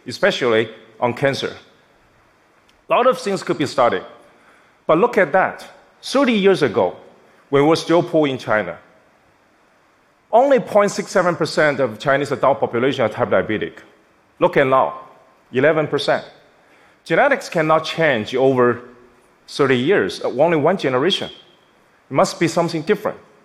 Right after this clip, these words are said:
Diets, environment, lifestyle. Even, uh, identical twins could develop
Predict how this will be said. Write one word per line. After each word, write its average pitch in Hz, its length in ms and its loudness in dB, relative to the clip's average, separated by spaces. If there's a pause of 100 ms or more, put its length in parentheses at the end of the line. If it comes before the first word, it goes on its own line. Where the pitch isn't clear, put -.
(300)
Diets, - 560 -4 (580)
environment, 147 640 -2 (1200)
lifestyle. 156 600 0 (1200)
Even, 233 260 2
uh, 190 220 2
identical 156 800 0
twins 123 420 -6
could - 240 -6
develop 123 580 -4